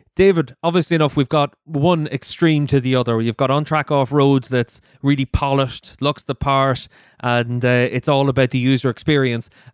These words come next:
And then you've got moto matters dot com, which is not like that at all. But, uh, <laughs> Moto Matters is all about the content. And, uh, what's the plan for you during the course of this season?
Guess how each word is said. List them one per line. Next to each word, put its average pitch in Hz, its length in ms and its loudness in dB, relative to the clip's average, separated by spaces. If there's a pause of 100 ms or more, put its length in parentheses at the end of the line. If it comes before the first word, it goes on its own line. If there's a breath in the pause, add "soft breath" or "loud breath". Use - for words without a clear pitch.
(120)
And 123 180 -4
then 123 160 -2
you've 120 200 0
got 113 240 -2
moto 113 340 -2
matters 113 360 -2
dot 107 180 -4
com, 107 280 -4
which 104 220 -6
is 104 480 -4 (200)
not 117 380 -2
like 101 220 -8
that 104 180 -4
at 107 80 -2
all. 117 240 -2 (360 loud breath)
But, 147 280 0
uh, 147 300 4 (100)
<laughs> 170 100 -2
Moto 180 220 4
Matters 170 300 2
is 143 100 -2
all 160 140 4
about 147 180 0
the 151 60 -12
content. 151 440 -2 (180)
And, 135 380 0
uh, 135 260 4
what's 160 260 -2
the 185 60 -8
plan 196 280 -6
for 180 120 -4
you 196 160 2
during 156 180 0
the 127 80 -4
course 135 240 0
of - 40 -18
this 123 160 -2
season? 113 300 -2